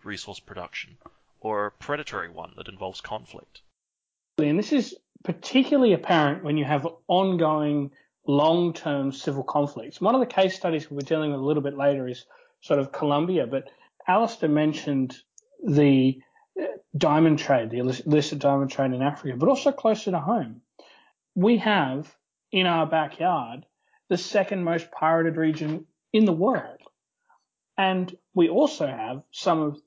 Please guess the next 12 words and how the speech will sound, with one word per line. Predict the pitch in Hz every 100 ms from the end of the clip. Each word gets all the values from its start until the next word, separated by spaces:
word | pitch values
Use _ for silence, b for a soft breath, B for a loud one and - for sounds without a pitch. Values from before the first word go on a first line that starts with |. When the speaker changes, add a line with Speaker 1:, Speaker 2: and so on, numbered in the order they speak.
| _
Speaker 2:
the | 160
largest | 147 143 139 135 131
aspects | 147 131 - 143 -
of | 139 143
what | 135
in | 131
the | 135
West | 151 160 -
is | 143 -
seen | 147 135
as | 127 - - _ -
corruption. | 147 160 - - - 113